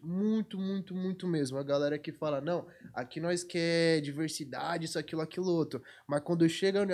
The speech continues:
a diversidade no, no rolê, parça, os caras desmerecem. Os caras des-, desmerecem. A gente sempre fala, né? A universidade, pelo menos aqui no Brasil,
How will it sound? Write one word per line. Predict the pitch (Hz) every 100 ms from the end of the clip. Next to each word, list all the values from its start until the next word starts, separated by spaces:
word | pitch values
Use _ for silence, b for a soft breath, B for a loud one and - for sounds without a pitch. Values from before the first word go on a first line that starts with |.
| 175
a | 165
diversidade | 151 165 165 175 160 160 156
no, | 170 160
no | 160 156
rolê, | 160 151 185 220
parça, | 226 180 139 -
os | 147
caras | - 175 180
desmerecem. | 190 277 277 240 262 - - b b b
Os | - -
caras | 180 180
des-, | 180 180
desmerecem. | 180 240 254 202 190 170
A |
gente | 151 185
sempre | 185 214 269 254
fala, | 196 175
né? | 160 180 175 B B -
A | 151
universidade, | 175 170 202 185 190 214 202 - -
pelo | 185 196
menos | 196 220
aqui | 214 220
no | 233
Brasil, | 226 220 160 147 240 151